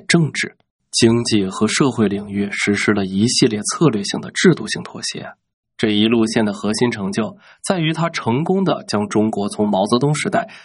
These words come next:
集权政治和经济废墟中解放出来，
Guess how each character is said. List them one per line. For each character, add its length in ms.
集 260
权 260
政 200
治 140
和 160
经 220
济 100
废 200
墟 200
中 160
解 240
放 220
出 140
来， 180